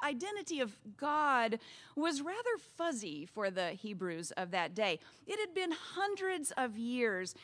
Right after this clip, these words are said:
since old granddad Jacob's all-night wrestle with the mysterious man who would never say his own name. And it had been hundreds of years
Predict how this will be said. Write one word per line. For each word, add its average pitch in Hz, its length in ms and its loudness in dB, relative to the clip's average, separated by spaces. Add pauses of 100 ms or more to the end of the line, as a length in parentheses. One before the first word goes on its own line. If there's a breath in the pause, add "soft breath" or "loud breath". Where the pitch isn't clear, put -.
(120)
since 285 320 2
old 277 200 4
granddad 226 600 4
Jacob's 208 640 2
all-night 202 500 4
wrestle 190 460 0
with 185 160 -4
the 190 60 -6
mysterious 190 680 -2
man 190 320 -2
who 180 100 0
would 175 140 -4
never 185 240 -2
say 190 260 -2
his 180 160 -2
own 180 280 0
name. 185 480 0 (1500 soft breath)
And 196 120 -10
it 208 100 -10
had 202 140 -10
been 196 140 -4
hundreds 240 580 0
of 190 160 -2
years 185 600 -4